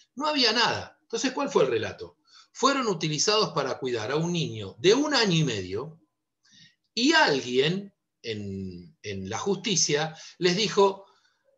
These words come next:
les ofreció quedarse con el menor, ya que no había en el distrito ningún lugar de abrigo. O sea, no había casas o no había lugares en las casas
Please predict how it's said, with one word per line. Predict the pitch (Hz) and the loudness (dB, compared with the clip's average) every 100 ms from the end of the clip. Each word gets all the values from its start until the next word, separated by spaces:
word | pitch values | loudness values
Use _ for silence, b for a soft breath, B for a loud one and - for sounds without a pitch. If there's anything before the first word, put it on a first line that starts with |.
| - | 0
les | 196 196 | 2 4
ofreció | 226 - 220 - 262 247 - | 2 4 2 4 4 4 4
quedarse | 214 254 269 220 156 | 4 6 6 4 2
con | 143 135 | 0 0
el | 147 | 0
menor, | 180 214 196 165 160 | 2 2 2 2 0
ya | - 226 | 0 0
que | 220 226 | 0 0
no | 214 | 0
había | 190 202 214 202 175 | 0 2 4 4 2
en | 165 156 | 0 0
el | 160 | 2
distrito | 160 160 208 202 208 | 0 -2 -2 0 0
ningún | 196 165 151 165 190 | 2 2 2 4 4
lugar | 180 147 139 151 | 4 2 2 2
de | 139 | 0
abrigo. | 127 120 104 90 87 - | -2 -2 -6 -8 -10 -14
O | - | -14
sea, | - 165 | -2 0
no | 180 170 | 0 -2
había | 170 175 180 | 0 0 0
casas | 180 156 - 170 175 B B | -2 -2 0 -2 -4 B B
o | - | -10
no | 104 | -8
había | 104 123 151 | -6 -2 0
lugares | 151 156 160 135 123 - | 0 0 0 0 -2 -8
en | 113 110 | -10 -8
las | 127 | -8
casas | - 151 - 151 170 | -2 -2 -2 -2 -4